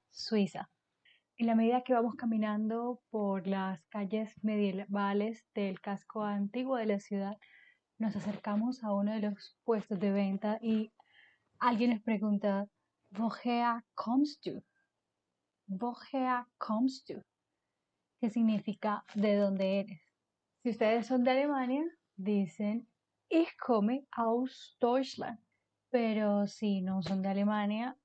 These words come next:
sino que son de Eurasia, dicen, "Ich komme aus Russland". O si son de Latinoamérica, entonces dicen, "Ich komme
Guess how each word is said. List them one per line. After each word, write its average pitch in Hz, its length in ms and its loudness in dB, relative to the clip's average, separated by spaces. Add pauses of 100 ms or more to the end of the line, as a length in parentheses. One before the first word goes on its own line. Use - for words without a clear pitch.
(180)
sino 202 760 -2 (320)
que 220 120 -4
son 202 340 -2
de 196 280 -4 (180)
Eurasia, 208 800 0 (380)
dicen, 208 840 0 (280)
"Ich - 260 -8
komme 262 800 4
aus 220 500 0 (160)
Russland". 233 760 -2 (960)
O 220 420 2
si 214 380 2
son 202 640 4
de 220 160 4
Latinoamérica, 226 960 2 (500)
entonces 196 360 0
dicen, 196 520 0 (200)
"Ich 214 260 -2
komme 226 800 -2